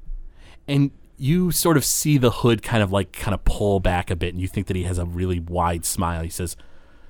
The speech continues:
"Oh, Chandar, you will see." He says, "Go to your friends. See that you can sway them to my side. And if you can't, but I still win,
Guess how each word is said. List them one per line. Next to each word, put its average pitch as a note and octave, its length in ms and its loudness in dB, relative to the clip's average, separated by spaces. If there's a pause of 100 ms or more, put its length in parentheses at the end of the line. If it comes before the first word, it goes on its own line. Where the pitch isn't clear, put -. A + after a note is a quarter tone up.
(600)
"Oh, F2+ 600 -2
Chandar, D2+ 720 -8
you D2+ 260 -8
will F2 280 -4
see." C#2 720 -8 (540)
He - 60 -20
says, F2+ 300 -4 (560)
"Go D#3+ 180 2
to G#2 80 -2
your E2+ 180 -4
friends. C#2 680 -12 (340)
See A#2+ 500 -4
that G#2 240 -6
you F#2+ 140 -4
can F2 340 -6 (760)
sway G#2+ 540 -4
them F#2 240 -2
to G2+ 100 -6
my F2+ 340 -4
side. D#2 640 -4 (1500)
And G#2 100 -4
if - 320 -6 (360)
you A2+ 140 -2
can't, A#2+ 520 -4 (400)
but D#2 100 -8
I D2 140 -8
still F#2 560 -6
win, E2+ 600 -4